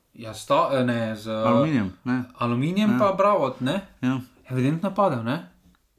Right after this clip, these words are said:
Speaker 1: Najprej bil Bravo, potem je bil Aluminij, ne.
Speaker 2: Ja.
Speaker 1: Ta jaz mislim, da te tekme Maribor ne bo dobil.
Speaker 2: Žiga, veš, kaj so ljudje ugotovili v minulem tednu? Če bi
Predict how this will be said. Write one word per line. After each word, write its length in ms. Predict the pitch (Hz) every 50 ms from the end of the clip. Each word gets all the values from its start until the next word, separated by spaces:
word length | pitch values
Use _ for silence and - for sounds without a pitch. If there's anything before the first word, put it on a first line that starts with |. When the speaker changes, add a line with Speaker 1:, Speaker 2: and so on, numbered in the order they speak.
| _ _ _ _
Speaker 1:
Najprej 260 | 117 127 127 131 135
bil 100 | 143 143
Bravo, 220 | 135 147 160 180 180
potem 240 | 180 170 - 165 165
je 60 | 165
bil 80 | 170 170
Aluminij, 360 | 165 160 156 160 151 127 107
ne. 300 | 104 117 151 190 185 - _ - -
Speaker 2:
Ja. 300 | - 98 85 87 110 165 180 - - - _ _ _ _ _ -
Speaker 1:
Ta 80 | 127 127
jaz 140 | 139 135
mislim, 220 | - 156 151 - 156
da 100 | 135 131
te 80 | 135 151
tekme 220 | 151 160 151 156
Maribor 300 | 147 151 156 160 151 160
ne 100 | 156 156
bo 140 | 143 147 165
dobil. 260 | 151 139 131 131 123 - - - _ _ _ _ _ _ _ _ _ _ _ _ _ _ _ _ _ _ _ _ _ -
Speaker 2:
Žiga, 360 | 135 117 175 214 220 196 -
veš, 200 | 151 143 196 208
kaj 120 | - 226 220
so 120 | - 208
ljudje 200 | 160 143 151 180
ugotovili 600 | 196 160 135 127 120 - 120 117 147 190 170 135
v 100 | 120 110
minulem 400 | 101 104 107 110 123 135 135 127
tednu? 400 | 113 113 120 120 117 117 107 95 -
Če 300 | - - - 233 247 262 214
bi 400 | 143 151 247 254 226 170 156